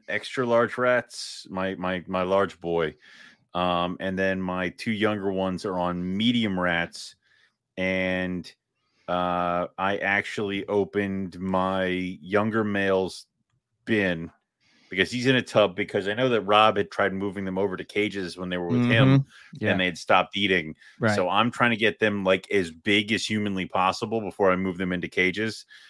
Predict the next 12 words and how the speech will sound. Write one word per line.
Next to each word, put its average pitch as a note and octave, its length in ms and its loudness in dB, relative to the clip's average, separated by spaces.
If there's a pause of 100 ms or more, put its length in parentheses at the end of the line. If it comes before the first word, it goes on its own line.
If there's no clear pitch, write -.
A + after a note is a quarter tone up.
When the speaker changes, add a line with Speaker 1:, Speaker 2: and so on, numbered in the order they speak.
Speaker 2:
Mm-hmm. A#2 160 2
Speaker 1:
Um, E2+ 520 2 (540)
I G2 500 4
went G2+ 260 0
to - 80 -2
open G2 280 0
my F2+ 160 0
boy's F2 380 -2
bin F2+ 400 0
and E2 140 -8
he G2+ 140 -6
nailed F2+ 500 0